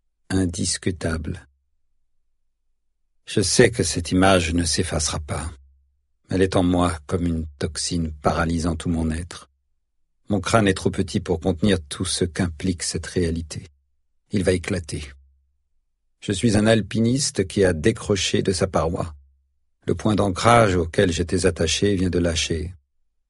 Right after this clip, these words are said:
Ma vie était littéralement suspendue à cette femme. Elle me tirait vers le haut, elle me donnait envie de me dépasser. Comme dans une ascension à flanc de montagne, avec elle, j'espérais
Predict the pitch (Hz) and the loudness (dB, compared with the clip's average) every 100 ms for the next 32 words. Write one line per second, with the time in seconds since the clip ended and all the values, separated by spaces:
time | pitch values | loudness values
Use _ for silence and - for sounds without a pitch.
0 | - 104 117 101 110 139 - _ 104 95 | -6 0 2 2 2 0 -2 _ -6 2
1 | 101 95 98 135 135 123 113 113 110 110 | 2 4 4 2 4 4 6 4 4 2
2 | - - 123 - 107 101 104 95 - 85 | 0 0 0 0 2 2 4 2 2 -4
3 | - 80 76 78 85 - _ _ - 90 | -6 -8 -8 -8 -10 -14 _ _ -6 -2
4 | 87 80 - 110 107 101 92 90 85 92 | 0 -2 2 4 6 6 4 4 2 2
5 | 120 - - 95 90 87 101 98 95 95 | 0 -6 -4 -2 0 2 2 4 4 2
6 | 92 87 90 85 90 - 85 - 90 80 | 0 0 0 0 0 0 -2 -2 -6 -10
7 | - _ _ _ _ - 92 87 92 98 | -18 _ _ _ _ -6 -2 0 2 4
8 | 95 87 90 87 - 107 90 78 98 87 | 2 2 -2 -2 0 2 2 0 0 2
9 | 87 85 104 110 101 90 - _ _ _ | 0 0 2 2 0 -2 -10 _ _ _
10 | _ _ _ - 98 98 104 120 101 95 | _ _ _ -2 2 2 6 6 6 2
11 | 92 - 95 98 92 | -2 2 4 6 4